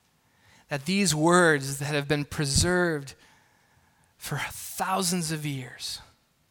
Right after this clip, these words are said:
by your Spirit continue to give voice and shape and offer wisdom and guidance and influence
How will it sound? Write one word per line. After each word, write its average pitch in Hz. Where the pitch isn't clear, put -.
by 196
your 175
Spirit -
continue 180
to 151
give 143
voice 156
and 139
shape 156
and 156
offer 156
wisdom 147
and 135
guidance 156
and 147
influence 156